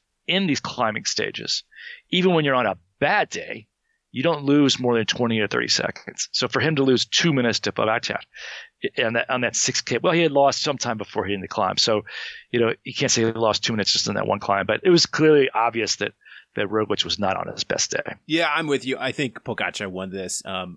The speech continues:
Speaker 2: I've been, I've been thinking about it a bit since then too. And initially I was like, "Wow, Roglic just blew this." You know, he had the strongest team. He had this fifty-seven second gap, you know, <gasps> the ride, he was fifth place. He was behind guys that he's been ahead of, you know,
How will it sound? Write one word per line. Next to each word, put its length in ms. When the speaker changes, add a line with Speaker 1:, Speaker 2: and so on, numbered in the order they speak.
Speaker 2:
I've 120
been, 220
I've 60
been 80
thinking 260
about 240
it 160
a 80
bit 300
since 260
then 240
too. 400
And 280
initially 500
I 40
was 100
like, 120
"Wow, 260
Roglic 380
just 300
blew 480
this." 320
You 100
know, 160
he 160
had 160
the 80
strongest 640
team. 420
He 100
had 100
this 120
fifty-seven 720
second 500
gap, 420
you 100
know, 200
<gasps> 200
the 100
ride, 480
he 220
was 320
fifth 400
place. 720
He 140
was 180
behind 480
guys 380
that 100
he's 180
been 140
ahead 300
of, 180
you 80
know, 240